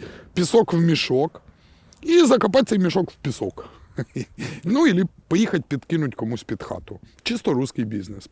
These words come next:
Тому чесні волонтери, вони на таке піти не могли, вони говорять, «Дивіться, як треба робити».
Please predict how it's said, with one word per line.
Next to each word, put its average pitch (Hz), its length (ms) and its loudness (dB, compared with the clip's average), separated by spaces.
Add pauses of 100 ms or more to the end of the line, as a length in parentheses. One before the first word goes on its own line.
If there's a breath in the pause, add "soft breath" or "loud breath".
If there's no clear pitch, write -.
Тому 185 220 0 (340 loud breath)
чесні 160 320 0
волонтери, 160 460 0
вони 185 220 2
на 156 120 0
таке 139 180 -6
піти 123 300 -6
не 120 100 -4
могли, 180 300 0
вони 185 180 0
говорять, 156 260 -2
«Дивіться, 156 280 -2
як 117 80 -6
треба 110 220 -8
робити». - 280 -12